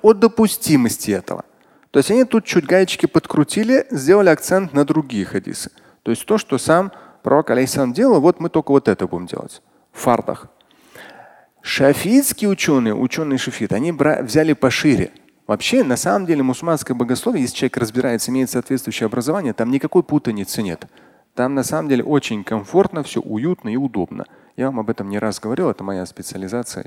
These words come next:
еще с девяностых. Поэтому <clears throat> шафииты, здесь ничего, какого-то противоречия между ними нет. Просто шафиитские ученые допускают во время намаза обращение с мольбой дуа в состоянии земного поклона без ограничений, неважно, фарда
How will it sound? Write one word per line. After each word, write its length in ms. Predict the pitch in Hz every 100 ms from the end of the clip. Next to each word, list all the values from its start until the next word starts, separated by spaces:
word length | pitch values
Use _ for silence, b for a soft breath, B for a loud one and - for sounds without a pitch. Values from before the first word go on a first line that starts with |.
| -
еще 200 | - 92
с 40 |
девяностых. 560 | 85 95 85 - - - B B B B B B B B _ _
Поэтому 520 | 160 175 175 175 160 - -
<clears throat> 320 | 208 202 147
шафииты, 560 | 127 190 196 311 311 208
здесь 260 | 190 202
ничего, 340 | 175 202 - 254
какого-то 520 | - 202 - 180 -
противоречия 580 | - - 247 285 240 185
между 240 | 175 156
ними 260 | 156 131 95
нет. 340 | 85 208 - B B B B
Просто 320 | - 320 - 208
шафиитские 500 | 196 196 294 - 180
ученые 280 | - 190
допускают 760 | 135 180 247 220 - 127 110 110
во 80 | 135
время 300 | 139 131 120
намаза 320 | 147 233 185
обращение 480 | 131 135 135 139 117
с 100 | -
мольбой 360 | 123 123 131
дуа 260 | 135 - 269
в 60 | -
состоянии 420 | 147 - 165 139
земного 400 | 113 135 147 120
поклона 420 | 131 - 95 107
без 240 | 101 120
ограничений, 640 | 110 104 101 98 90 92 95
неважно, 420 | 131 117 90 98
фарда 440 | - 196 233 214